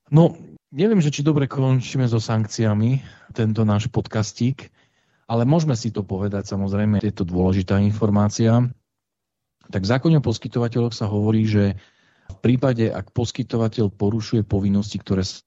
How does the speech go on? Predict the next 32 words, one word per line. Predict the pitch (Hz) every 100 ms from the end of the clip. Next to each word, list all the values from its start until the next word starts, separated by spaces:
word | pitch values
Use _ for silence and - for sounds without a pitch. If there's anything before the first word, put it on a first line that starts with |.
| -
týkajú | 101 98 104 98 92 90 92 - _
tých, | 95 90 - - - -
o, | 85
opatrení | - - 98 - 95 - 98 95 95
alebo | 90 87 85 90
jeho | 90 90 85
postupov, | - 95 - 101 - 92
o, | 90 87 85 87
v | -
súvislosti | - 95 92 95 - 90
s |
dočasnou | 92 - 101 104 95
pracovnou | - 95 - 95 92
neschopnosťou, | 87 - 95 95 92 - 101 113 123 - _ _ _ _ _ _ _ _
tak | 107
mu | 101 104
hrozí | 117 117
sankcia | 107 101 104 117
až | 104
do | 98
výšky | 98 92 95
tritisíctristodevätnásť | 98 92 98 92 85 95 87 90 85 85 - 87 85 85
eur. | 82 82 85 - _ _ _ _ _
No, | 95 92 87 110 -
takže | 110 113 113
naozaj, | 123 156 143 127 110
akože, | 113 110 117 110 110 98 - _
ja | 113
by | 123
som | 131 110 - _ _ _ -
povedal, | 104 117 110 107
že | 104 101